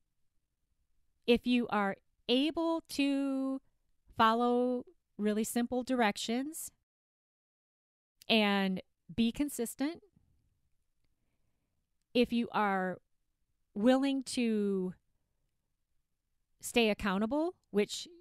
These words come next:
you really need a, a coach for that, because it's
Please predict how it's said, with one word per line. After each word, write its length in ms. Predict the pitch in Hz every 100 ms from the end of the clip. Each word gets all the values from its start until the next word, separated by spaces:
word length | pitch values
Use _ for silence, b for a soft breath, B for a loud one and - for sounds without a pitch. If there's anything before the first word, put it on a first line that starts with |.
| -
you 160 | 208 202
really 240 | 240 262
need 200 | 233 208
a, 260 | 190 175 170 _ -
a 80 | 185
coach 340 | - 196 -
for 140 | - 170
that, 320 | 156 175 -
because 280 | 185 190 165
it's 260 | - -